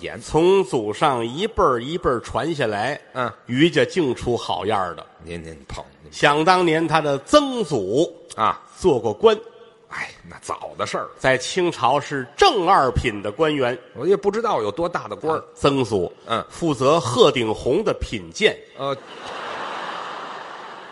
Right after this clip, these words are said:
Speaker 1: 这个是官运不旺吧？这个。
Speaker 2: 上任当天就去世了。
Speaker 1: 哎，是。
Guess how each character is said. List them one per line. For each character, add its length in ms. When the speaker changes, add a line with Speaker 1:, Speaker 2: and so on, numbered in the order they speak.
Speaker 1:
这 140
个 240
是 220
官 260
运 180
不 160
旺 280
吧？ 260
这 160
个。 100
Speaker 2:
上 400
任 200
当 240
天 320
就 160
去 320
世 260
了。 180
Speaker 1:
哎， 160
是。 140